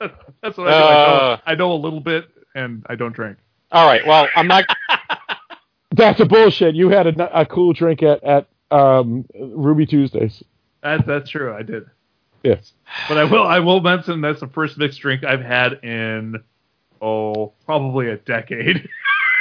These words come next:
Speaker 3: And you know, you know why that is, Eric? Not because you don't drink. It's because you're just not getting out enough. You gotta start going out clubbing,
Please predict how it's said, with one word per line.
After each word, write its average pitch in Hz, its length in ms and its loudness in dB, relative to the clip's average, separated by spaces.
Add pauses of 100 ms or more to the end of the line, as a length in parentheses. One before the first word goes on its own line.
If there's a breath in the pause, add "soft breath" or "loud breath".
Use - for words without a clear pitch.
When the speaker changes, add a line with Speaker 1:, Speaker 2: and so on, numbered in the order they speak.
(200)
Speaker 3:
And 185 160 6
you 170 80 6
know, 170 240 6
you 185 140 4
know 175 160 6
why 175 400 6
that 170 240 2
is, 196 180 0
Eric? 214 400 -4 (300 soft breath)
Not 165 360 -2
because 175 560 0
you 175 120 -2
don't 151 220 0
drink. 160 260 -2
It's 123 100 -10
because 127 400 -4
you're 120 140 -6
just 170 220 -4
not 180 200 -2
getting 147 380 0
out 120 200 2
enough. 90 300 -10
You 120 80 -4
gotta 175 160 0
start 160 300 0 (160)
going 147 240 0
out 151 160 0
clubbing, 117 400 -2